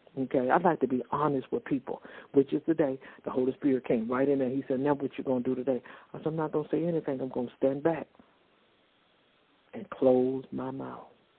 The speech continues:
Okay? We'll see you next Tuesday. Be praying for the Ukrainians.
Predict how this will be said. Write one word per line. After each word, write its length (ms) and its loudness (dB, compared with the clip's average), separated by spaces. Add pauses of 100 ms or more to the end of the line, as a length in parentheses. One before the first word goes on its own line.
(1120)
Okay? 280 -4 (3500)
We'll 300 8
see 60 0
you 120 4
next 260 -2
Tuesday. 400 -2 (520)
Be 100 4
praying 400 4
for 100 4
the 80 2
Ukrainians. 720 -2